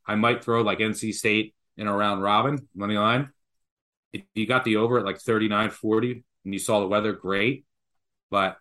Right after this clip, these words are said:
I'm still a little bit confused. I will laugh at Clemson and Dabo, 'cause I always have to do that once a week. Dabo had his son, Drew Sweeney, on the kick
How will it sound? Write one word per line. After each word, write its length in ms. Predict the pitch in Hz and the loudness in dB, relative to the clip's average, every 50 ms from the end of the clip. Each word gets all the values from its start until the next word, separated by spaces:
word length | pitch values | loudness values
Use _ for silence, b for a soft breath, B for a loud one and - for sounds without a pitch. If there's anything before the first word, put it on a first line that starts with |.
| _ - | _ -4
I'm 300 | - 110 113 120 120 113 | -2 0 0 2 0 -2
still 640 | - - - - 123 117 110 107 107 104 92 - _ _ _ _ _ _ _ _ _ _ _ _ - | -4 -6 -4 -2 0 0 2 2 2 0 -2 -4 _ _ _ _ _ _ _ _ _ _ _ _ -8
a 60 | 107 | -4
little 200 | 107 127 135 147 | 0 2 4 4
bit 160 | 127 127 127 | 4 2 0
confused. 420 | - 117 95 - - 110 104 - 95 | -2 -6 -6 -2 -2 -2 -2 -2 0
I 140 | 101 107 | 0 2
will 300 | 107 107 135 160 165 127 | 4 6 6 6 4 4
laugh 440 | 113 117 117 117 123 131 131 - - | 2 2 2 2 2 0 -2 -2 -2
at 160 | 123 107 - - | -4 -4 -4 -6
Clemson 600 | - 113 117 117 117 113 - 139 139 143 143 135 135 _ _ _ _ _ _ _ _ _ _ _ _ _ _ _ _ - | -8 -4 -4 -4 -4 -4 -4 -4 -4 -4 -4 -8 -10 _ _ _ _ _ _ _ _ _ _ _ _ _ _ _ _ -8
and 180 | - 107 101 92 | -6 -6 -4 -2
Dabo, 540 | 113 107 110 117 120 131 131 131 131 131 - | 0 0 2 2 4 4 4 4 4 0 -4
'cause 120 | 101 95 | -4 -2
I 80 | 104 101 | 0 0
always 200 | 101 104 101 - | 2 0 0 0
have 200 | 113 101 - - | -2 -2 -2 -4
to 60 | - | -4
do 80 | 104 | -2
that 140 | 107 110 101 | -2 -2 -2
once 220 | 107 110 101 - 113 | -2 -6 -6 -4 -4
a 40 | |
week. 300 | 104 110 117 120 120 - _ _ _ _ _ _ - | -2 -2 -2 -2 -4 -10 _ _ _ _ _ _ -4
Dabo 240 | - 135 147 180 175 | 0 2 4 4 4
had 100 | 180 165 | 4 4
his 140 | 127 - - | 2 2 2
son, 240 | - 127 107 95 82 | 2 2 2 2 0
Drew 200 | - 117 135 143 | 0 0 0 0
Sweeney, 480 | - - 131 120 113 110 104 - _ _ _ _ _ _ _ _ - | 0 -2 -2 0 0 -2 -4 -6 _ _ _ _ _ _ _ _ -4
on 220 | 107 117 123 131 131 | 0 2 2 4 2
the 80 | 120 | 0
kick 340 | - - - 139 120 - | -2 -4 -8 -8 -8 -8